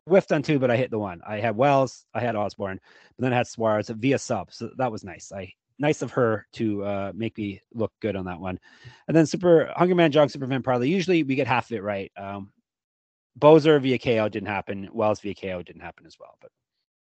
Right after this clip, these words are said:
better luck next week, 'cause there's always a next week with the U F C, Dan, and there is. We got Luque versus Dos Anjos coming up this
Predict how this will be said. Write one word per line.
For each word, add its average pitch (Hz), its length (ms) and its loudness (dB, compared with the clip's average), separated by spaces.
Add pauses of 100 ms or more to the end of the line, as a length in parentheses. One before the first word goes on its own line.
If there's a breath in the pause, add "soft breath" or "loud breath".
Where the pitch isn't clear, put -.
(260)
better 190 260 8
luck 180 280 8
next 143 280 -4
week, 104 140 -8
'cause 151 140 0
there's 165 180 2
always 170 260 6
a 143 40 -2
next 131 240 -2
week 117 140 -10
with 104 100 -10
the 95 240 -12
U 95 120 -12
F 87 60 -14
C, 98 160 -16
Dan, 98 320 -10 (460)
and 104 100 -8
there 98 120 -6
is. 90 340 -10 (460)
We 110 100 -4
got 107 180 -2
Luque 139 440 4
versus 117 240 -8
Dos 135 240 -2
Anjos 147 460 -2
coming 127 280 -8
up - 200 0 (100)
this 135 380 -4